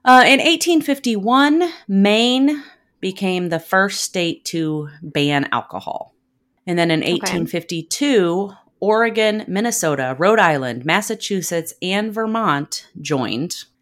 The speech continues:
Speaker 2: Okay.
Speaker 1: By eighteen fifty-five, seven more states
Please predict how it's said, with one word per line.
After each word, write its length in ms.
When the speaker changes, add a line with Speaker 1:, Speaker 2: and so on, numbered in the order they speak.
Speaker 2:
Okay. 300
Speaker 1:
By 220
eighteen 440
fifty-five, 1080
seven 560
more 340
states 840